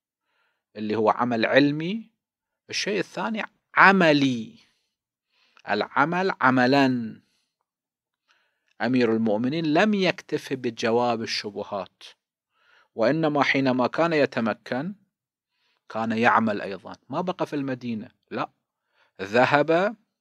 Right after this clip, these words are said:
إلى البصرة ودعاهم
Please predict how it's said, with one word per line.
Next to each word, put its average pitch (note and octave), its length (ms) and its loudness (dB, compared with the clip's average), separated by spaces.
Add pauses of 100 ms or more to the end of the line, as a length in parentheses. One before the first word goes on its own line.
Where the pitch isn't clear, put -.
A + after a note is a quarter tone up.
(840)
إلى G#2+ 180 -4
البصرة C3+ 800 -6 (640)
ودعاهم A2+ 920 4